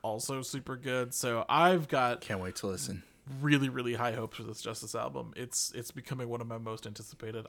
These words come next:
Speaker 1: I just crave a French electronic duo. Uh,
Speaker 2: I
Speaker 1: deep
Speaker 2: think you mean your Justice crave. <laughs>
Speaker 1: Yep, uh-huh. That's exactly what I meant. Uh, and, you know, Daft Punk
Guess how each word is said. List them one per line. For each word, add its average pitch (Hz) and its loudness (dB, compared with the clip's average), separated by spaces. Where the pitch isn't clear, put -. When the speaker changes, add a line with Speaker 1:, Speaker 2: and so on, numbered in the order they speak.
Speaker 1:
I 180 6
just - 2
crave 131 2
a 143 2
French - -2
electronic 127 -2
duo. 113 -4
Uh, 143 4
Speaker 2:
I 117 2
Speaker 1:
deep 165 8
Speaker 2:
think 147 6
you 123 4
mean 117 6
your 104 6
Justice 113 6
crave. - -6
<laughs> - -16
Speaker 1:
Yep, 160 10
uh-huh. 170 8
That's 135 0
exactly 131 -2
what 147 0
I 160 4
meant. 202 2
Uh, 131 4
and, 147 0
you 151 0
know, 120 2
Daft 175 6
Punk 131 2